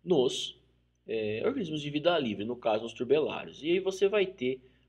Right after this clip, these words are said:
basicamente, ocelos, algumas células mecanoceptoras, táteis e quimioceptoras ao longo do corpo. Tá? Então, ocelos, que são células fotoceptoras, né? Então,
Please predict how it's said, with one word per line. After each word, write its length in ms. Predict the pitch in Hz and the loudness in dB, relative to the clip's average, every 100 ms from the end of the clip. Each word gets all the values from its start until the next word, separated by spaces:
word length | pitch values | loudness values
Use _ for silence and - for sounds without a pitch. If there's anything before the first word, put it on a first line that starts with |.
| _ | _
basicamente, 680 | 131 127 123 123 110 107 143 | 2 2 2 -4 -4 -2 -2
ocelos, 720 | 147 - 117 143 127 101 95 | -2 0 2 4 2 -2 0
algumas 520 | 107 101 95 104 101 | 0 0 -2 -8 -8
células 580 | - - 104 101 92 95 | -8 -2 0 2 0 -2
mecanoceptoras, 1200 | 104 101 - 107 95 - 104 - - 135 117 - | -6 -6 -4 -4 -4 -4 -6 -4 -2 2 2 -2
táteis 640 | - 113 120 - 110 104 104 | -2 -2 -2 -4 -6 -6 -10
e 60 | |
quimioceptoras 920 | 101 113 107 101 104 - - 110 110 | -12 -8 -8 -6 -8 -6 -4 0 2
ao 80 | 110 | 2
longo 300 | 107 110 110 | 0 -2 -6
do 100 | 127 | -8
corpo. 420 | - 92 92 - _ _ - - - - _ - - | -6 -6 -6 -8 _ _ -20 -20 -20 -20 _ -18 -10
Tá? 120 | 90 | -10
Então, 340 | 90 110 117 - | -4 -4 -4 -6
ocelos, 600 | - - 127 160 139 95 | -6 0 4 4 4 -2
que 80 | - | -8
são 220 | - 101 | -8 -8
células 800 | - - 110 101 92 - - - _ _ _ _ - | -4 2 4 4 0 -4 -10 -18 _ _ _ _ -20
fotoceptoras, 1400 | - 160 160 - - - - - - 101 92 - - - | 2 4 4 2 -4 -2 -4 -6 -2 0 0 -6 -16 -8
né? 240 | 101 110 | -2 -2
Então, 300 | 110 117 98 | 0 -2 -2